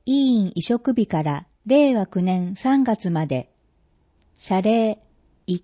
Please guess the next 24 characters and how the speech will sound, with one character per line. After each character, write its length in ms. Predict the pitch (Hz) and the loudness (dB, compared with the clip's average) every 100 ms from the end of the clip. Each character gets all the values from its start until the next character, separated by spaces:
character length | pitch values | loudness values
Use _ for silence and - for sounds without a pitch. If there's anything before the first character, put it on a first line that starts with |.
| _ | _
回 280 | 269 254 175 | 0 0 0
七 260 | 160 180 | -2 -2
千 380 | 190 196 185 180 | -2 -2 -2 -2
円。 340 | 170 165 165 - _ _ _ _ | -2 -4 -6 -12 _ _ _ _
税、 420 | 175 247 226 170 - | -2 2 2 -2 -6
交 240 | - 226 214 | -2 -2 -2
通 280 | - 240 214 | -4 -2 -2
費 160 | 151 | -4
含 300 | 147 - 190 | -6 -4 -2
む。 200 | 156 135 - _ _ _ _ _ _ _ _ _ | -2 -4 -8 _ _ _ _ _ _ _ _ _
選 320 | - 254 247 | 0 2 2
考、 480 | 240 226 214 208 - _ _ _ _ _ | 2 2 2 -2 -8 _ _ _ _ _
一 300 | - 180 254 | -8 -4 -2
次 100 | 247 | -2
審 300 | 269 302 277 | 0 4 4
査、 300 | 233 160 143 - _ | 2 -2 -4 -10 _
作 340 | - 170 - 202 | -8 -6 -2 0
文。 340 | 190 185 175 - _ _ _ _ _ _ | 0 -2 -6 -12 _ _ _ _ _ _
二 140 | 208 | -2
次 120 | 208 262 | 0 0
審 280 | 302 277 | 4 4
査、 320 | 247 170 147 - _ _ | 4 -2 -4 -8 _ _
面 240 | 190 208 202 | 0 0 0
接。 460 | 190 185 170 170 | -2 -2 -4 -6